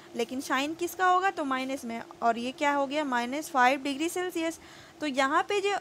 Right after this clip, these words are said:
ये जो minus दिखाई दे रहा है ना, ये आपको जो temperature कितना fall हुआ, कितना गिरा है, उसके लिए, उसका ये sine है,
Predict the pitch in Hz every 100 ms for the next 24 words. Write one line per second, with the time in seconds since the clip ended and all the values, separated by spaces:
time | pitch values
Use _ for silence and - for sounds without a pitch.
0 | 269 302 320 349 262 269 330 427 - 330
1 | 330 302 294 277 269 359 339 - - -
2 | 269 285 294 285 339 349 311 320 - 294
3 | 277 311 311 381 381 302 330 381 - 277
4 | 302 349 285 294 320 302 349 277 262 294
5 | 370 311 359 - - - - 294 - 381
6 | 359 311 320 - 392 359 370 311 277 277
7 | 233